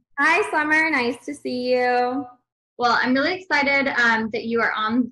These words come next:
Speaker 2: the Bella Canvas Live today. Um, for those of you guys that aren't familiar with GemNote, you should definitely check them out. Um,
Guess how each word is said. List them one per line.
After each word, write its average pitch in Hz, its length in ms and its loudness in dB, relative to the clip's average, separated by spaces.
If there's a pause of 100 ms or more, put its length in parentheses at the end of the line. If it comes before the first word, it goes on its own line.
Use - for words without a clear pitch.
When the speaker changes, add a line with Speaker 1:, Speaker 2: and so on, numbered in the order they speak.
Speaker 2:
the 208 440 -2 (220)
Bella 202 180 0
Canvas 254 300 -6
Live 190 300 -2 (100)
today. 185 580 -4 (120)
Um, 180 480 0 (180)
for 233 300 0
those 233 220 -2
of 254 100 -6
you 254 80 -4
guys 233 240 -2
that 220 180 -6
aren't 196 160 -4
familiar 208 540 -2
with 196 200 -10
GemNote, 214 480 -2
you 214 80 -8
should 208 140 -16
definitely 202 360 -8
check 208 260 -12
them 196 100 -8
out. 185 240 -2 (760)
Um, 190 400 -2